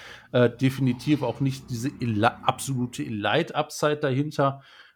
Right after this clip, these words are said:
aber das, das ist halt, ähm, der perfekte Guard eigentlich, der nicht, äh, äh, äh,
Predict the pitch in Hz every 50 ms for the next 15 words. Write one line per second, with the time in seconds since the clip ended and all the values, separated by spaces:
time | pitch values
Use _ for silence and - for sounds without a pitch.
0 | _ _ - 123 123 135 131 127 127 123 127 - 135 131 131 - _ - 131 127
1 | 120 117 - - 143 123 - - 123 113 110 113 - - - - 113 104 104 104
2 | 98 98 _ _ _ _ 311 285 254 _ _ _ _ _ 76 73 _ _ _ _
3 | _ _ - _ - 123 117 - 120 120 - - 143 135 - 147 127 127 127 143
4 | 139 139 - - _ - - 110 110 107 - - 110 104 - - - _ - -
5 | 113 110 110 110 110 113 110 120 127 131 - - 165 127 117 113 113 110 113 113
6 | - _ _ _ - - 110 107 110 107 107 107 - _ _ _ _ _ _ _
7 | _ _ _ _ _ _ - 117 110 104